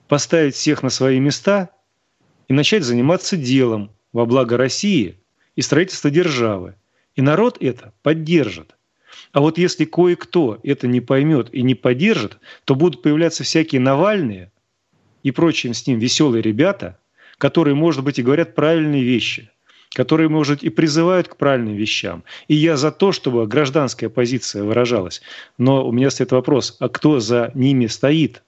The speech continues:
за этими, в кавычках, "Навальными"? Кто платит деньги? Кто заказывает музыку? Так вот, если кое-кто не поймет, что пора от некоторых, в кавычках, "друзей" избавиться, то Навальных будет появляться много.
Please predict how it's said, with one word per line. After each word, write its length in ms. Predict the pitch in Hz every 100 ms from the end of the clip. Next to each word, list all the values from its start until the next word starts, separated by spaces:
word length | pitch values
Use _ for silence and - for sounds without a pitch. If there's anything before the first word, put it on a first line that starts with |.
| _
за 140 | - 117
этими, 280 | 120 120 104
в 60 |
кавычках, 460 | - 120 127 - 95
"Навальными"? 640 | 123 131 123 95 85 85 - - _ -
Кто 280 | - 180
платит 360 | 190 135 123 120
деньги? 480 | 120 135 107 87 90 -
Кто 200 | - 165
заказывает 640 | 151 - 139 131 131 135
музыку? 500 | 135 120 92 - - - -
Так 180 | - 135
вот, 300 | 175 120 92 _ _ _ _ _ _ -
если 340 | - 120 160 -
кое-кто 500 | 160 175 180 - 135
не 140 | 113
поймет, 520 | 117 135 160 226 - _
что 240 | - - 131
пора 340 | - 135 120
от 200 | 123 120
некоторых, 420 | 151 - 120 113
в 20 | -
кавычках, 420 | 143 139 - 113
"друзей" 400 | 135 143 131 123
избавиться, 800 | 110 117 135 101 92 - - - _ _ _ _ _ _ _ _ _ _ _ _ _ _ _ _ _
то 500 | - 131 123 117 - -
Навальных 680 | 120 120 190 185 110 90 _
будет 220 | - 127 127
появляться 360 | 120 147 -
много. 560 | 143 139 151 110 87 85